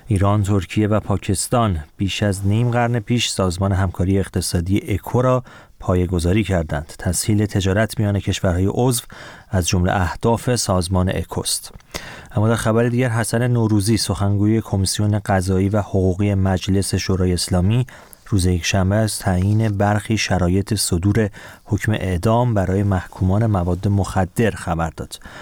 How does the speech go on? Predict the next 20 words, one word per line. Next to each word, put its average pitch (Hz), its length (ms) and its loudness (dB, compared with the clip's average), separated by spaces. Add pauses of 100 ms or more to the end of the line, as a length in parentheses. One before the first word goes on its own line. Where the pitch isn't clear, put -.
(200)
به 104 100 0
گفته 95 300 0
آقای 98 160 2
نوروزی، 98 500 2
استفاده 95 480 0
از 95 100 0
سلاح 95 360 0
گرم، 107 420 0 (360)
سردسته 98 720 0
باند 98 400 0
بودن، 104 540 0
به 95 80 0
کارگیری 95 480 0
اطفال 104 520 0
و 104 120 2
نوجوانان 92 800 2
کمتر 90 460 -2
از 104 140 0
هجده 87 360 0
سال 117 340 0